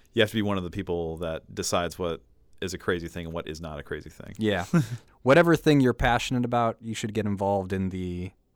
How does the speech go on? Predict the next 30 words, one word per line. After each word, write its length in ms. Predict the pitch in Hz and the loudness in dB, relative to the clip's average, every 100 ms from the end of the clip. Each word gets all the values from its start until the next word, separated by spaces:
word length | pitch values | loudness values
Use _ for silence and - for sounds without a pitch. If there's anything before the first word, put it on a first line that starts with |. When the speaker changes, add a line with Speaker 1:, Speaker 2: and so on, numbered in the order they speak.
| _ _ - | _ _ 0
Speaker 2:
policy 420 | 120 107 - 107 | 2 2 0 -2
making 380 | 101 95 95 92 | -2 -4 -6 -6
for 120 | 98 | -4
that 260 | 95 95 - | -4 -6 -4
thing. 260 | 95 92 | -2 -2
Otherwise, 460 | 101 104 101 98 101 | -2 2 2 0 -2
you're 100 | 104 | -4
just 160 | 101 - | -4 -4
gonna 100 | 98 | -4
have 100 | - | -4
to 80 | 101 | -2
listen 460 | 101 - 101 95 | -2 -2 -2 -2
to 380 | - 92 92 95 - _ - | -2 -4 -4 -6 -10 _ -6
other 220 | 104 104 | 0 0
people 300 | - 101 95 | 0 -4 -2
making 260 | 95 90 92 | -2 -2 -4
the 80 | 95 | -2
rules. 380 | 90 87 - - _ _ _ _ | -4 -6 -8 -14 _ _ _ _
Speaker 1:
Right. 220 | 82 53 - _ _ - | -8 -8 -10 _ _ -6
Speaker 2:
Cool. 320 | - 233 - - - _ - | 4 4 4 -2 -20 _ -18
Speaker 1:
Right. 280 | - - _ _ _ - - _ _ - - - | -16 -18 _ _ _ -20 -20 _ _ -20 -20 -12
Speaker 2:
All 160 | 135 147 | -4 0
right. 280 | 220 208 - | 0 -2 -6
<laughs> 60 | - - 381 - - | -18 -12 -10 -10 -2
Well, 400 | 127 131 147 180 - - - - | 4 6 6 2 -8 -20 -20 -20
thanks 480 | - - 135 135 - | -20 -10 -4 -4 -2
for 140 | 139 123 | -2 0
reviewing 420 | 120 113 127 127 | 0 0 0 0
that, 220 | 110 110 | 0 -2
Carl. 340 | 117 110 185 | -2 -2 -2